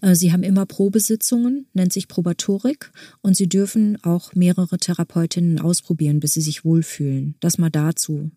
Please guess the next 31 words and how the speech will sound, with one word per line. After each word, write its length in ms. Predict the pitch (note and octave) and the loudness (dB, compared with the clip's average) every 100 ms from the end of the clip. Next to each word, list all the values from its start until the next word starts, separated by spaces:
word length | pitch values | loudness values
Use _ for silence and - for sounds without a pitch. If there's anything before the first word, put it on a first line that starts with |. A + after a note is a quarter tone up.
| _ | _
wenn 240 | E3 E3+ | 0 2
Sie 160 | E3+ E3 | 2 -2
Termine 400 | - E3 E3 D#3+ | 0 2 2 2
bekommen, 560 | D3+ - D#3 D3 C#3+ C#3+ | 0 -4 -4 -2 -2 -2
ne? 220 | E3+ G#3+ - - - | -2 -4 -8 -16 -10
Natürlich 580 | - F#3 F3 G#3 G3 G3 | -2 0 0 0 0 -2
kann 160 | - F3+ | -2 0
man 200 | F3+ F3+ | 2 2
sich, 400 | F#3 F3+ - F#3 | 0 -2 -4 -4
äh, 480 | D#3+ F3 E3+ E3+ E3+ | 0 0 2 0 -2
bei 140 | E3+ | -2
der 220 | E3 E3 E3 | -2 -2 -2
Kassenärztlichen 760 | - F3 F3+ E3+ - F3+ F3+ | -4 -2 -2 -2 -4 -4 -2
Vereinigung, 640 | F3 E3 E3+ F#3 F#3 F3+ | -2 -2 0 0 2 2
da 80 | E3+ | 0
gibt's 260 | D#3+ E3+ - | -2 -6 -4
ja 140 | E3+ | -2
so 160 | D#3+ E3+ | 0 2
ein, 320 | E3 E3 E3 | 4 4 2
äh, 480 | E3 D#3+ D#3+ D#3 E3+ - | 0 -2 -2 -4 -8 -12
quasi 360 | - E3+ D#3+ | -4 -2 0
so 100 | D#3+ | 0
ein 100 | D#3+ | 0
Reiter 460 | D#3+ D3+ D#3+ F3 F3+ | 0 0 -2 -2 -4
Psychotherapiesuche, 1160 | - F3+ F3 E3 E3+ D#3 - - C#4+ F#3 F#3 F3 | -4 -4 -4 -6 -6 -6 -6 -4 -2 -2 -4 -4
da 100 | E3+ | -6
kann 160 | - | -4
man 100 | E3+ D#3+ | -4 -2
seine 340 | D#3 D#3+ D#3+ | -2 -2 -4
Postleitzahl 640 | - F#3 - F3 - E3 | -6 -6 -4 -4 -4 -4
eingeben, 640 | E3 E3 E3+ F3 E3+ E3+ | -4 0 0 2 0 0